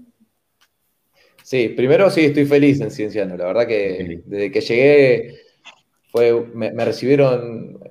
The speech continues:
Speaker 1: con los brazos abiertos. No, nos da pena no haber podido disfrutar más de, de todo esto en Cusco,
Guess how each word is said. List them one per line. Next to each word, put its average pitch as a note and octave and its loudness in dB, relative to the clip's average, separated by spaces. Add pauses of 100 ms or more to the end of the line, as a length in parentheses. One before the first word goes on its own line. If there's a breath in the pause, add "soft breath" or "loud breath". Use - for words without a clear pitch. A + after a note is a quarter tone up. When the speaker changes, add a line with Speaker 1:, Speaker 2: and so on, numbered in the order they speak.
Speaker 1:
con A#2 -6
los A2+ -4
brazos C3 2
abiertos. C#3+ 4
No, B2 -6
nos B2+ -2
da D3 4
pena E3 2
no C#3+ 0
haber C#3 2
podido C3+ 4
disfrutar A#2 -4
más A#2+ -6
de, G2+ -6 (760)
de G#2 -2
todo B2+ 4
esto C3 0
en A2+ -4
Cusco, C#3+ -2